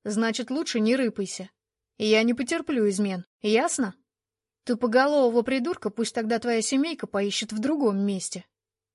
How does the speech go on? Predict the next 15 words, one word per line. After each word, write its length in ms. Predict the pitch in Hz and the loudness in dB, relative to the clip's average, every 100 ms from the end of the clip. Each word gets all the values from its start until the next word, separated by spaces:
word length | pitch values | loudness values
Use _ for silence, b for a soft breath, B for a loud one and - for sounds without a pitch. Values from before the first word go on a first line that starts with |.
| _ | _
Я 340 | 220 226 277 330 | 0 2 4 2
Денис 400 | 214 220 254 - | 2 2 2 0
Костров, 580 | 285 269 - 262 - _ _ | -4 -4 -2 -4 -4 _ _
а 140 | 226 | 0
не 140 | 220 220 | 2 4
олень, 400 | 247 269 202 190 | 4 2 0 -2
которому 420 | 208 196 208 208 | -4 -2 -2 -2
ты 120 | 233 | -2
сможешь 380 | 220 220 202 196 | -2 -2 -2 -2
легко 300 | 247 - 220 | -4 -2 -4
наставлять 540 | 202 - 233 214 202 | -4 -2 -2 0 0
рога». 380 | 240 247 202 175 _ _ _ _ _ _ _ _ _ _ _ _ _ - | 0 0 -2 -8 _ _ _ _ _ _ _ _ _ _ _ _ _ -2
Его 360 | 233 240 233 | 0 0 0
тон 300 | 226 262 240 | -2 0 0
угрожающий, 840 | 208 214 208 226 254 214 - 185 | 0 -2 -2 -2 -2 -4 -8 -12